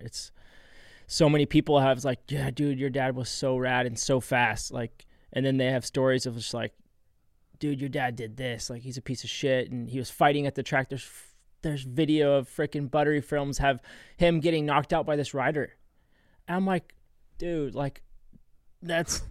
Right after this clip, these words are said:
that's my dad." And, and Buttery's posting this of my dad getting beat up, dude, on social media. And I remember this, like,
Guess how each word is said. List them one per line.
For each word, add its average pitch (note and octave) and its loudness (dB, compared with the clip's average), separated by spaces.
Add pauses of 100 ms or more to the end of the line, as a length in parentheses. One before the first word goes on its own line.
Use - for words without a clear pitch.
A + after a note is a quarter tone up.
(140)
that's E3+ 0
my D#3+ 2
dad." D#3 8
And, D3+ 0
and D#3+ -2
Buttery's F3 10
posting E3+ 4
this E3 2
of D#3+ 0
my D#3 4
dad D3+ 6
getting D3 0
beat D3 2
up, C3+ 6
dude, C3+ 0
on C#3+ -2
social D3 -2
media. B2+ -2 (220)
And C#3 -4
I C3 0
remember C3+ 2
this, C3+ 2
like, A#2+ -2